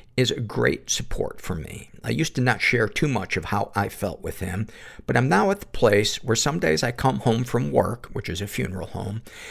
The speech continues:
and be filled with so much emotion and overwhelmed, and I'll walk directly to him and place my head on his chest and start to cry.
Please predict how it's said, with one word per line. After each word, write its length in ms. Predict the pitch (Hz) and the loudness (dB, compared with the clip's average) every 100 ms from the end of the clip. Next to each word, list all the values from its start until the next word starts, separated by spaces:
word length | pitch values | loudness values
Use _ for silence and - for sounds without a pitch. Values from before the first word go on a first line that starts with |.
| - - - - | -16 -16 -14 -4
and 140 | 113 | -2
be 80 | 135 | 0
filled 280 | - 147 123 | 4 4 4
with 120 | 127 | 0
so 280 | - 196 202 | 2 2 2
much 220 | 190 - | 2 2
emotion 640 | 135 117 104 - 101 98 - | 2 2 2 0 -2 -4 0
and 200 | 120 120 - | 0 0 2
overwhelmed, 920 | 147 156 156 131 117 95 90 98 - - - | 2 2 -2 2 2 2 0 -6 -10 -20 -10
and 100 | 110 | -2
I'll 140 | 101 107 | 0 2
walk 440 | 110 117 113 - | 4 4 2 -4
directly 540 | - 98 113 - 190 196 | -2 2 2 2 0 2
to 100 | 165 | 2
him 320 | 113 101 101 | 4 4 2
and 100 | 101 | 0
place 260 | - 98 - | 2 2 0
my 160 | 92 | -4
head 280 | 85 110 123 | -2 0 0
on 120 | 110 | 0
his 140 | 113 107 | -2 -4
chest 420 | - 87 87 - | -2 -2 -4 -6
and 80 | 82 | -6
start 300 | - 82 - | -6 -6 -8
to 60 | |
cry. 480 | - - - - - | -12 -10 -8 -8 -12